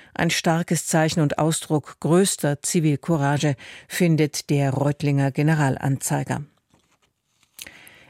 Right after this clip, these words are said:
Ähnlich sieht es der Südkurier aus Konstanz. Russland sei seine Heimat, dort wolle er etwas verändern,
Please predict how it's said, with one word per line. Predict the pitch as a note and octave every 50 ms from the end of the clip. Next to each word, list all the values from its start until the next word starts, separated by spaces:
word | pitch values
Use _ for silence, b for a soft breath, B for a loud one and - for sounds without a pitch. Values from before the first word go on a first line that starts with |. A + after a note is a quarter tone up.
| B B
Ähnlich | F#3+ G3 G3+ G3+ G#3+ G#3 F#3 -
sieht | - G3 F3 F#3
es | E3+ -
der | - E3 D3
Südkurier | C3+ E3+ F3+ - - - F3 D#3 D3+ D#3+ D#3+ D3+ - -
aus | F3 - -
Konstanz. | - D#3+ C#3+ C3 - - - - C3+ C#3 - - - _ _ _ _ _ _ _ _ _ _ _ _ _ B B B B B B B B B B B B B -
Russland | F3+ G#3 A#3+ - - A#3+ A#3 A#3+ B3 B3
sei | - - - F#3 F3 F3+ F3
seine | E3 E3+ E3 E3 E3 D#3+ D3 -
Heimat, | D3+ C#3+ C3+ C3 C3 B2 A#2 A#2 - - - - -
dort | G#3 - E3+ - - -
wolle | E3 D#3+ D#3+ D#3+ D#3
er | - D3+ C#3+ D3 D3
etwas | C#3 - - D3+ - -
verändern, | - D#3 - - D#3 D#3 D3+ D3+ C#3 C3